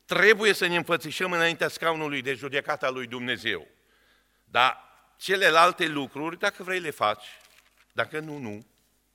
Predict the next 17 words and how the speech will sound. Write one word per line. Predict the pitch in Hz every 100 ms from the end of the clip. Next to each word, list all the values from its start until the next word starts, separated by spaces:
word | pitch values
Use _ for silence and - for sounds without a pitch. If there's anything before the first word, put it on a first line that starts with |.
| _ _ _ _ _ _ -
Dacă | _ 156 156 175
vrei | 156 220
să | -
ai | 202
parte | 190 175 170
cu | -
Iisus, | 165 139 160
le | 139 143
faci, | 139 135 - -
dacă | 135 185 190
nu, | 180 156
este | 143 -
treaba | 135 127 127 127
ta. | - 107 120 - _ _ _ _ _ _ _ _
Dar | 92 135 135 - -
ultimul | 180 185 175 156 151
lucru, | 139 98 73 -